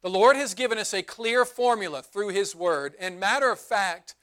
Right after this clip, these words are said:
it's a rather simple formula if you really want to boil it down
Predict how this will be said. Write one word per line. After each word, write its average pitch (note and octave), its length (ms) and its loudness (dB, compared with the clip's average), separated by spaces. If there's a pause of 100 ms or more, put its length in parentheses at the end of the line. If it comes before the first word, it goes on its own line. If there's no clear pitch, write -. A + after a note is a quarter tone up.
(400)
it's A3 240 0
a A3 100 2
rather G#3 400 2
simple C#4+ 560 0
formula E3+ 640 -4
if F#3 180 -8
you G3 120 -14
really A#3 320 -2
want G3 260 -4
to F#3 100 -8
boil F3 380 -2
it D#3+ 160 -8
down C#3 400 -12